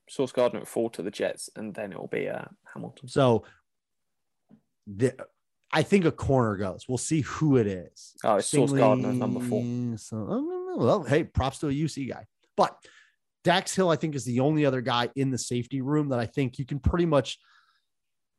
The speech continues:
Speaker 2: yeah, maybe not Sharpie, but maybe pen, maybe a gel ink
Speaker 1: Yeah.
Speaker 2: pen, put him there in the first round. Um, who knows? I think whatever team loves him, he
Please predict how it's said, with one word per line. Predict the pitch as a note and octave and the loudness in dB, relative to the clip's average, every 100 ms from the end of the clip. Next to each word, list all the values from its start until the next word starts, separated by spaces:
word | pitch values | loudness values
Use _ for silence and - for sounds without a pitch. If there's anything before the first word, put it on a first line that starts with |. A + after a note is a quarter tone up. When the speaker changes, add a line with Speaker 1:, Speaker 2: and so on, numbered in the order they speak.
| _ _ - | _ _ -6
Speaker 2:
yeah, | D3 D3 D3+ | -2 0 4
maybe | E3+ G3 | 6 6
not | D#3+ | 6
Sharpie, | - D#3+ F3+ G#3+ G#3+ - | 2 4 4 2 -4 -4
but | B2 | -2
maybe | C#3+ D3+ | -2 0
pen, | - - D#3 F3 C#3 | 0 2 2 0 -4
maybe | B2+ | -2
a | A#2+ | -2
gel | F#2+ B2+ C3+ C#3 | -2 0 0 0
ink | C#3 C3 | -2 -2
Speaker 1:
Yeah. | - | 0
Speaker 2:
pen, | C#3+ D3 - | 0 -2 0
put | C#3+ | 0
him | C#3 | 0
there | C3 C3 | 2 2
in | |
the | A#2+ - _ _ _ _ - C3 | 0 -6 _ _ _ _ -8 -2
first | B2+ - | -2 -2
round. | B2 B2 - _ _ G#2+ | -2 -2 -4 _ _ -8
Um, | G2+ G2+ | -8 -4
who | C3+ | 0
knows? | C3+ B2+ | 2 2
I | B2+ A#2+ | -2 -4
think | B2+ | -4
whatever | A#2+ B2+ B2 | 0 0 0
team | B2+ C#3 A#2 | -4 -4 -2
loves | A2 A#2+ G#2 | 0 -2 -4
him, | A2+ | -8
he | G#2+ | -10